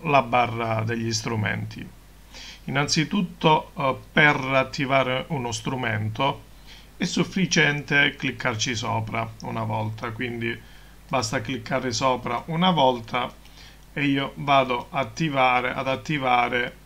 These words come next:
il, eh, relativo strumento. Tenendo, eh, cliccato per qualche secondo,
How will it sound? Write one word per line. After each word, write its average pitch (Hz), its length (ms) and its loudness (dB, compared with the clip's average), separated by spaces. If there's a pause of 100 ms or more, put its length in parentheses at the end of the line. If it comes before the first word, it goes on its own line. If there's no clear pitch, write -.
(420)
il, 123 300 -2
eh, 123 420 0
relativo 117 760 -4
strumento. 110 840 -6 (1600)
Tenendo, 170 640 6
eh, 139 320 4
cliccato 151 480 2
per 127 180 -2
qualche 135 360 -4
secondo, 120 960 2